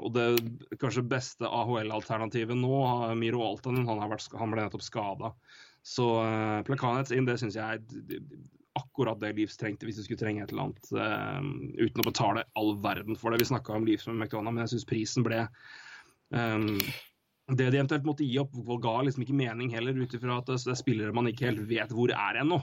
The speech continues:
Eh, og da er det litt, det er litt, du risikerer å gi vekk spillere som, eh, kan bli betydelig bedre enn det de, enn det de, enn det mange tror. Ehm, og risken da er litt større. Så, eh, Plekanec sin synes jeg er strålende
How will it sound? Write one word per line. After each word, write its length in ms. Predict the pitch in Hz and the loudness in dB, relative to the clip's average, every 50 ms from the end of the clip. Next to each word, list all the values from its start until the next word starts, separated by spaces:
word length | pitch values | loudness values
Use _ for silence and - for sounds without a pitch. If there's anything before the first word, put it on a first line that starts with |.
| - - 160 | -2 -4 -4
Eh, 540 | 147 143 139 131 135 135 131 131 127 127 120 110 | -2 0 2 2 2 2 2 0 0 -2 -4 -4
og 60 | 117 131 | -4 -4
da 140 | 127 120 117 | -2 0 0
er 100 | 113 113 | 0 0
det 80 | 123 123 123 | -2 -2 -2
litt, 80 | - - | -2 0
det 60 | 131 | 0
er 60 | 123 123 | 0 0
litt, 240 | 123 123 _ - 131 123 120 | -2 -6 _ -6 -4 -4 -2
du 40 | 120 123 | -2 0
risikerer 460 | 123 117 120 - - 127 120 113 120 123 | -2 -2 -2 -4 -4 -2 -2 0 0 0
å 20 | |
gi 220 | 123 117 113 95 107 | 0 0 0 0 0
vekk 240 | 117 120 120 - - | -2 -4 -4 -6 -10
spillere 380 | - - 117 107 104 104 107 - | -6 -4 -2 -2 -2 -4 -6 -6
som, 300 | - 120 117 117 117 117 | -6 -6 -4 -4 -2 -2
eh, 380 | 113 113 113 113 113 110 110 120 135 - _ _ _ _ - - - - _ - - | -2 -2 -2 -4 -4 -6 -6 -8 -10 -14 _ _ _ _ -10 -10 -10 -12 _ -6 -2
kan 220 | - 131 131 135 131 | 2 4 6 6 6
bli 140 | 127 123 123 | 6 6 6
betydelig 300 | 127 123 127 117 117 117 | 6 6 4 4 4 4
bedre 240 | 113 104 95 107 117 | 2 2 2 2 2
enn 160 | 123 120 117 | 2 2 0
det 100 | 117 110 107 | -4 -4 -4
de, 80 | 117 120 | -2 0
enn 220 | 110 113 117 110 110 | 0 0 -2 -4 -6
det 80 | 113 110 107 | -8 -8 -6
de, 80 | 117 113 110 - _ - 117 120 | -8 -8 -8 -10 _ -6 -4 -4
enn 220 | 117 117 113 117 117 | -2 -2 -4 -2 -2
det 60 | 117 | -2
mange 160 | 120 113 120 117 | 0 2 2 4
tror. 240 | 143 208 233 185 139 - _ - - | 6 4 4 2 -2 -6 _ -8 -4
Ehm, 840 | - 147 147 143 143 143 143 143 139 131 127 127 127 - - - - - - | 0 0 2 2 2 4 4 4 2 2 2 0 -2 -2 -4 -6 -8 -10 -6
og 160 | - 107 131 127 | -2 2 4 4
risken 360 | 127 120 123 - - 131 120 | 4 2 0 -2 -4 -2 0
da 100 | 117 113 | 0 0
er 80 | 113 | 0
litt 80 | 110 - | -2 -4
større. 220 | - 87 98 107 107 - _ - | -6 -8 -6 -6 -6 -8 _ -10
Så, 220 | - - 131 123 123 | -6 -2 0 0 0
eh, 220 | 120 117 117 117 113 | 0 0 0 0 0
Plekanec 400 | 117 - 139 135 120 123 135 131 | 0 0 0 2 2 2 2 4
sin 140 | 135 131 117 | 4 4 2
synes 100 | 113 98 | 2 0
jeg 100 | 120 117 107 | -2 -2 -4
er 60 | - | -4
strålende 400 | - 123 107 101 92 92 104 120 | -6 -8 -8 -8 -8 -10 -12 -12